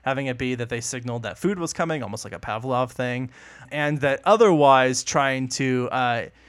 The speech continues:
create what they described as constructive activities around those fearful items, and by imitating, playing with them, and,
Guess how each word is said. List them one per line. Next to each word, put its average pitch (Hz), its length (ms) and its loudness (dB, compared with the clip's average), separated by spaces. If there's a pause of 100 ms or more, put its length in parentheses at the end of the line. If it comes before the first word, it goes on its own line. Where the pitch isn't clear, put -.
(200)
create 147 540 -2
what 143 160 -6
they 131 160 -4
described 135 480 -4
as 120 100 -6
constructive 151 720 -2
activities 113 880 -4 (300)
around 135 400 0
those 123 240 -6
fearful 127 360 -2
items, 120 580 -4
and 127 360 -6
by 117 300 -6
imitating, 170 760 -2
playing 151 300 -4
with 143 160 -6
them, 139 380 0
and, 120 440 -6